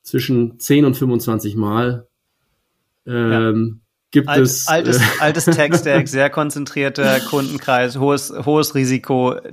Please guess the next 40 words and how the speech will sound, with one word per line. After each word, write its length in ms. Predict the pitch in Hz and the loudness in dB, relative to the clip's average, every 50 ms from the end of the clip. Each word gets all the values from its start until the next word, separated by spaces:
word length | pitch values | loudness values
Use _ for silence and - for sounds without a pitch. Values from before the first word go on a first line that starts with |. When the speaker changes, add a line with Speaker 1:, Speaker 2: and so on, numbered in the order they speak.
| - _ _ | -20 _ _
Speaker 2:
eher 260 | - 160 143 143 143 | -2 0 2 2 4
bei 200 | 139 131 135 127 | 4 2 2 0
zehn 320 | 131 - - 139 135 139 135 | 0 0 0 0 2 0 -2
vielleicht 320 | - 131 120 120 120 - | -2 -2 0 0 -2 -2
sogar 220 | - 131 123 120 | -4 -2 -2 -2
ein 40 | 120 | -2
bisschen 260 | 117 113 - - 120 | -2 -2 -2 -2 0
niedriger. 520 | 120 123 127 131 139 139 143 147 156 175 - - - - - _ _ | 0 0 0 0 -2 -2 0 0 -2 -4 -6 -10 -20 -20 -20 _ _
Speaker 1:
Genau. 420 | - 135 131 127 120 113 117 123 127 | 0 2 2 4 4 2 2 0 0
Speaker 2:
Und 60 | 131 | 0
mit 160 | 139 135 135 | 0 0 2
einem 160 | 143 135 131 | 2 0 0
Top-Tech-Stack, 1040 | - - - 151 - - - - 143 139 - - - 147 135 131 131 131 131 - - - | -2 -4 -6 -6 -6 -4 -4 -2 -2 -2 -4 -8 -4 -2 0 0 0 0 -4 -8 -8 -2
ähm, 540 | 131 123 123 123 123 123 123 123 120 120 - _ _ _ _ _ _ _ | 0 2 2 4 2 2 0 -2 -4 -6 -8 _ _ _ _ _ _ _
super 420 | - 110 107 135 143 135 - 147 139 | -12 -8 -6 -6 -6 -2 -2 -2 -2
diversen 560 | 127 131 113 120 123 123 123 117 127 131 123 | -2 -4 -2 0 0 0 0 0 -2 -6 -8
Kunden, 600 | - - 131 123 123 - - 131 127 120 120 120 | -6 -6 -4 -4 -4 -4 -4 -4 -4 -2 -2 -4
aber 320 | - - 120 113 123 117 120 | -4 -4 -2 0 2 2 2
in 220 | 120 117 120 - - _ | 0 -2 -4 -6 -8 _
einem 420 | - 123 120 120 123 123 123 123 123 | -4 -2 -2 -2 -2 -2 -4 -4 -6
schön 320 | - - - 143 143 151 | -6 -4 -2 0 0 0
strukturierten 680 | 143 - - 139 139 - 135 123 123 123 123 123 123 123 98 | -2 -4 -6 -6 -6 -4 -2 -2 0 0 -2 -2 -4 -4 -2
I 160 | 107 117 120 | -2 -4 -4
C 240 | - - 127 113 _ | -4 -6 -8 -10 _
P 260 | - - 127 117 117 | -8 -6 -2 -2 -2
irgendwo 440 | 117 - 120 120 120 117 - - 120 | -2 -2 -2 -2 -4 -4 -4 -4 -4
Mid-Market, 840 | 117 117 123 - - 107 107 107 113 113 - 127 120 117 - - - _ - _ _ _ _ - | -2 -4 -4 -4 -4 -2 0 0 -2 -2 -4 -6 -6 -6 -8 -12 -20 _ -20 _ _ _ _ -2
ähm, 300 | 120 117 117 117 117 - | -2 0 0 -2 -4 -6
top 240 | - - 139 - - | -4 -6 -6 -6 -6
geführtes 440 | - 117 - 131 127 - 127 - - | -10 -8 -4 -4 -2 -2 -2 -4 -4
Unternehmen. 520 | 127 123 113 120 117 117 120 117 117 117 | -4 -4 -4 -4 -4 -4 -4 -4 -4 -4
Wo 100 | 117 113 | -4 -4
bewegen 300 | 117 117 110 120 117 117 | -4 -2 -2 -2 -2 0
wir 100 | 117 117 | 0 0
uns 140 | 117 110 - | -2 -2 0
da 100 | 123 117 | 0 0
dann 200 | 120 127 123 117 | 0 2 0 0
am 280 | 117 117 117 117 120 - - | 0 0 -2 -4 -6 -6 -4
oberen 320 | 139 131 123 127 139 135 | -4 -2 0 0 0 0
Ende? 360 | 135 135 135 135 143 160 170 | 0 0 0 0 0 -2 -4